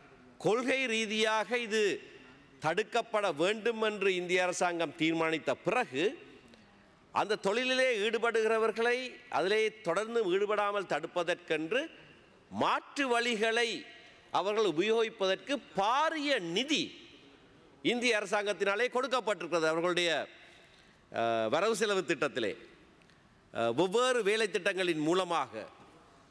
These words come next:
பாரிய நிதி ஒதுக்கப்பட்டு, இப்பொழுது இந்த தொழிலிலே ஈடுபடுகிறவர்களுடைய எண்ணிக்கை வெகுவாக குறைந்திருக்கிறது.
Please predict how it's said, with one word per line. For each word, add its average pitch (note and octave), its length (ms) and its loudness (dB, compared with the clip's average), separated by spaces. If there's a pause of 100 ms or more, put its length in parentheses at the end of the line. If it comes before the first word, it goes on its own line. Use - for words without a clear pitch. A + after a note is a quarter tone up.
(600)
பாரிய A3 500 0
நிதி F#3+ 560 -2 (520)
ஒதுக்கப்பட்டு, G#3 880 -2 (400)
இப்பொழுது G3 640 2
இந்த F#3+ 160 -2
தொழிலிலே E3+ 520 2
ஈடுபடுகிறவர்களுடைய D#3 800 0
எண்ணிக்கை G3+ 800 -2 (540)
வெகுவாக F#3+ 800 0 (480)
குறைந்திருக்கிறது. D3 840 0